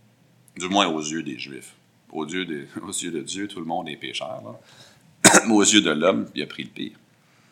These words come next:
C'est pas surprenant, par exemple, parce que dans Matthieu vingt et un, Jésus parle aux, aux, aux, aux religieux juifs.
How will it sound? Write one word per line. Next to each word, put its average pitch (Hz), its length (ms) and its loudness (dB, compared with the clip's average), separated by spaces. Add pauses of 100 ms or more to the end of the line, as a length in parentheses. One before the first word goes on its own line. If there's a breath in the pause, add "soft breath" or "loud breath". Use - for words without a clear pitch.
(720 loud breath)
C'est - 80 -20
pas 107 100 2
surprenant, 73 560 -6
par 67 160 -8
exemple, 80 360 -4
parce 78 180 -6
que 85 60 -8
dans 78 200 -2
Matthieu 80 340 -2
vingt 82 240 -2
et 76 60 -8
un, 82 160 -6 (920)
Jésus 78 420 -6
parle 78 320 -8
aux, 67 160 -12 (220)
aux, 73 80 -12
aux, 78 440 -8
aux - 40 -8
religieux 85 460 -6
juifs. 87 440 -4